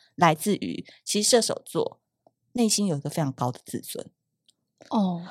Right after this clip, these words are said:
Speaker 1: 哦，这个自尊藏很深欸。
Speaker 2: 委屈就不要了。对，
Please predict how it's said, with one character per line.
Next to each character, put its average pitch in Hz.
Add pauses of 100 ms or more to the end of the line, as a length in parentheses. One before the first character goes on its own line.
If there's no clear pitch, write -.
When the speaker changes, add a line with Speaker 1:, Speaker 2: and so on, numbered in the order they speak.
Speaker 1:
哦， 370
这 381
个 392
自 370
尊 302 (640)
藏 208
很 170
深 180
欸。 - (120)
Speaker 2:
委 202
屈 285
就 285
不 226
要 180
了。 - (760)
对， 254